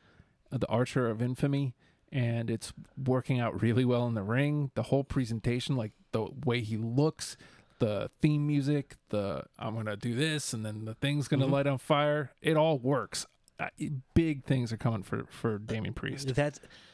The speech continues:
Speaker 2: some people thrive on that, man. We give them the, the extra presentation that adds to what they are. Yeah, it definitely sounds like he's thriving on that.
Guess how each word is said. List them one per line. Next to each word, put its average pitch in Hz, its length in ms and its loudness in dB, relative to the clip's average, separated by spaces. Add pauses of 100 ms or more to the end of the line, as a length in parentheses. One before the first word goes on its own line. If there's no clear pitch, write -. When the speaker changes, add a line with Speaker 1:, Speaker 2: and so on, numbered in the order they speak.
(140)
Speaker 2:
some 190 220 0
people 202 240 0
thrive 165 420 2
on 143 100 0
that, 120 160 0
man. 131 260 2
We 139 100 0
give 143 160 2
them 143 120 -2
the, 139 280 2
the 127 200 -2
extra 135 300 0
presentation 139 680 0
that 123 200 -2
adds 131 320 0
to 139 120 4
what 127 140 2
they 123 100 2
are. 143 260 2 (420)
Yeah, 131 220 2
it 107 140 -4
definitely 127 300 2
sounds 127 280 2
like 120 140 0
he's - 280 -4
thriving 107 540 -2
on 101 120 -4
that. 95 220 -6